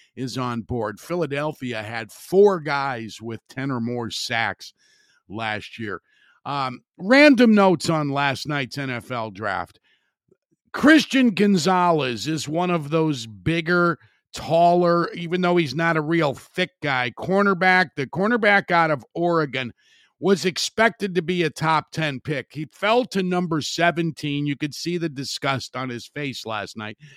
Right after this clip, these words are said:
Not to the same <laughs> level as Will Levis, the quarterback from Kentucky, who gets to spend another night free of charge in New York.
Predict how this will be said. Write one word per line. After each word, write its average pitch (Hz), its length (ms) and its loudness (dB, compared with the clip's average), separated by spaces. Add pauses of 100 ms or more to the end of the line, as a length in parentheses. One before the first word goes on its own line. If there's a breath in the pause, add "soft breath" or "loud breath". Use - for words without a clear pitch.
(160 loud breath)
Not 294 260 2
to 262 60 -6
the 185 120 -6
same 185 480 -2
<laughs> - 60 -10
level 165 440 -2
as 151 280 -4
Will 147 300 -6
Levis, 139 540 -4
the - 80 -18
quarterback 147 600 -4 (100)
from 120 240 -8
Kentucky, 117 680 -4 (440 loud breath)
who 160 340 0
gets 143 280 -6
to 147 100 -4
spend 147 340 -2
another 131 320 -4
night 123 300 -4
free 127 240 -8
of 110 100 -10
charge 117 420 -4
in 104 120 -8
New 98 100 -8
York. 98 400 -8